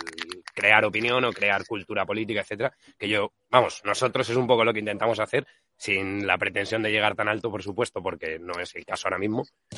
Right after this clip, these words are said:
pero, pero bueno, creo que demuestra también ese interés.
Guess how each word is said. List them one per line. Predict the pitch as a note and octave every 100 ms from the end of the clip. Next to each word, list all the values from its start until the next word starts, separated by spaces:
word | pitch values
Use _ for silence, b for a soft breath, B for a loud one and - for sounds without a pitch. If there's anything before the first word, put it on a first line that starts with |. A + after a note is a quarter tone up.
| - -
pero, | A#2 G#2 G2+ G2 F#2
pero | A2+
bueno, | C3+ G2+
creo | A2+
que | A2+
demuestra | A2+ A2+ A2+
también | A2 G#2+
ese | G2+ F#2+
interés. | E2+ G#2+ -